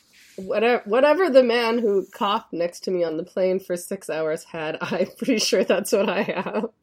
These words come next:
It's so disgusting. Like, I literally, like, I feel like people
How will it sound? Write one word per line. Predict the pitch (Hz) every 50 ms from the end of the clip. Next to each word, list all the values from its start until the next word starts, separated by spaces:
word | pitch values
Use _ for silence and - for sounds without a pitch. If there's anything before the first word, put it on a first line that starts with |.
| - - _ _ _ - - - - - _ -
It's | 294 254 - -
so | - 277 339
disgusting. | 415 494 453 - - - - 285 277 - - - 262 233 180 - -
Like, | - 214 208 208 - -
I | 233 240 254 254 247 226
literally, | 247 247 262 294 311 330 339 381 370 359
like, | - 233 233 247
I | 240 247
feel | 240 - - 226 233 247
like | 269 277 285 269 _
people | - - 240 208 - 233 226 220 220 220 220 220